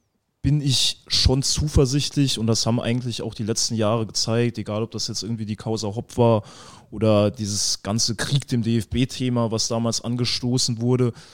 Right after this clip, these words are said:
Also im Gegensatz beispielsweise zu Ländern wie Italien oder Frankreich ist es in Deutschland glücklicherweise schon so, dass die einzelnen aktiven Fanszenen untereinander schon mittlerweile stark vernetzt sind.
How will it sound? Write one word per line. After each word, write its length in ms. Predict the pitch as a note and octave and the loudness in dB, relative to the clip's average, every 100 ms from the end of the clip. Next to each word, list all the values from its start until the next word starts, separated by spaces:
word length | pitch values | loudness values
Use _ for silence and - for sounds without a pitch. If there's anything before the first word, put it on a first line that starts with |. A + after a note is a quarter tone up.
| - - | -20 -16
Also 180 | - G2+ | -6 -2
im 140 | A2 F#2 | -2 2
Gegensatz 480 | A#2 B2+ A2+ A2 | 2 4 2 0
beispielsweise 600 | - A2 A#2+ - A2 G#2+ | 0 0 0 -2 -2 -2
zu 220 | G#2+ - A2+ | -2 -2 -2
Ländern 540 | G2+ A#2 B2+ A#2 A2 | -2 0 0 0 -2
wie 140 | G#2+ | -6
Italien 560 | G#2+ - G#2+ A2+ A#2 A#2+ | -8 -6 -2 -2 -2 -4
oder 200 | G#2 G#2+ | -4 -6
Frankreich 760 | - A2 B2 - B2+ B2 A2+ - - - - - | -4 -4 -4 0 0 2 0 -8 -20 -20 -20 -8
ist 120 | B2 | -4
es 140 | A#2+ | -2
in 140 | B2 G#2+ | -2 0
Deutschland 400 | A2+ B2 C3 A2 | 0 0 -2 -4
glücklicherweise 640 | B2+ B2 A#2 G#2+ A2 G#2+ | -6 -4 -2 0 -2 -2
schon 280 | - A#2 A#2 | -4 -2 -2
so, 280 | G2+ A2+ B2+ | -2 -4 -4
dass 240 | A2+ - | -4 -4
die 280 | A2 G#2+ - | -4 -6 -4
einzelnen 680 | G2+ A#2 - A#2 A2+ A2 G#2 | -4 -2 -4 -4 -6 -6 -6
aktiven 600 | A2+ - - - C3+ B2+ | -10 -8 -8 -6 -6 -6
Fanszenen 600 | A2+ - B2 - B2+ A#2+ | -8 -8 -6 -4 -2 -4
untereinander 560 | G#2 A#2+ A2 G#2+ A#2+ A2+ | -4 -4 -2 -2 -2 -2
schon 400 | - A#2+ B2 A#2 - _ _ - | -2 -2 -4 -4 -8 _ _ -14
mittlerweile 460 | A2 A2 G#2+ A2 | -6 -2 -2 -2
stark 360 | G#2+ - G#2+ - | -4 -2 -2 -2
vernetzt 500 | - G#2 B2+ - - | -4 -4 -2 -2 0
sind. 280 | D3 C3+ | 2 0